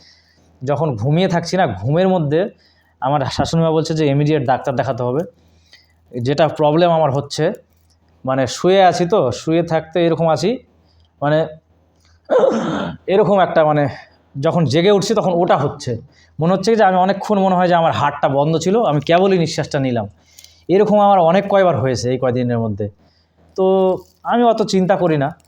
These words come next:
কারণ আলপনা চেয়েছিল যে সবাই মিলে আমরা থাকবো ওই ভগবানের শ্রীধামে। আহ, তো আলপনা তো ছে-, ছো-, মানে চলে গেল।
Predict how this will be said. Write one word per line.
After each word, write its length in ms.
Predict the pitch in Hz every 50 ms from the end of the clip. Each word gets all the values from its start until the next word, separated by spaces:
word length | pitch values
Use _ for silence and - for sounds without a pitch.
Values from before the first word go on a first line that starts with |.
| _ _ _ _ _ _ _ -
কারণ 200 | 147 143 151 151
আলপনা 420 | 143 143 151 147 165 175 175 170
চেয়েছিল 460 | 165 170 165 165 165 139 170 165 165
যে 400 | 160 151 160 160 160 156 151 151 151
সবাই 340 | - - - 156 160 160 165
মিলে 160 | 160 156 156
আমরা 220 | 151 147 151 151 143
থাকবো 460 | - - 139 139 135 139 143 151 147
ওই 200 | 143 139 135 131 123 - - - 127 117
ভগবানের 400 | 113 127 135 139 143 143 143 139
শ্রীধামে। 480 | - - - 139 127 135 135 135 143
আহ, 920 | 165 170 - _ _ _ _ _ _ _ _ _ _ 123 127 127 127 120 123 -
তো 160 | 131 127 127
আলপনা 440 | 123 123 131 131 127 147 143 147 139
তো 120 | - 139
ছে-, 160 | - - 127 -
ছো-, 240 | - - 143 131
মানে 240 | 123 131 127 127 123
চলে 260 | 120 - 151 143 147
গেল। 140 | 156 175 190